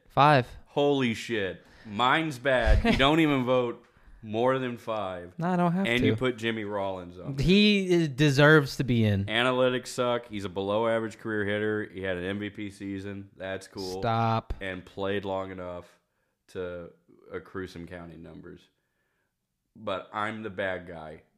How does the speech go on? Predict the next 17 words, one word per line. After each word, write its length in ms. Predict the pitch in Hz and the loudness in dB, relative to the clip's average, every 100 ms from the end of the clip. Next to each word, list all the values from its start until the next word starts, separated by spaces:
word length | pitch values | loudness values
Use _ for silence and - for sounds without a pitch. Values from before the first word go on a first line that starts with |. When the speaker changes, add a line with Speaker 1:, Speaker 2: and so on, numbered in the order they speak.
| _ | _
Speaker 2:
'cause 320 | 95 90 90 - _ _ | -12 -12 -14 -20 _ _
I'm 240 | 90 92 95 | -14 -12 -10
willing 220 | 92 90 | -8 2
Speaker 1:
Yeah. 180 | 175 170 | 4 4
Speaker 2:
to 60 | |
put 300 | 90 101 95 | 0 -8 -6
guys 340 | 92 90 90 90 | -2 -2 -2 -4
in 320 | 90 87 87 - | -8 -8 -10 -10
with, 440 | 92 87 85 _ _ _ _ _ - | -8 -8 -10 _ _ _ _ _ -12
I 180 | 98 107 | -4 -2
think, 240 | 98 98 85 | -2 -6 -8
adequately 720 | 95 90 92 92 90 82 90 | -8 -6 -6 -6 -8 -8 -10
sized 440 | 82 90 87 87 85 | -10 -12 -12 -12 -14
necks. 540 | 85 78 76 - - _ 87 | -14 -16 -18 -20 -20 _ -16
But 240 | 85 85 82 - | -14 -14 -18 -20
Speaker 1:
<sighs> 180 | _ | _
Speaker 2:
who 60 | - | -4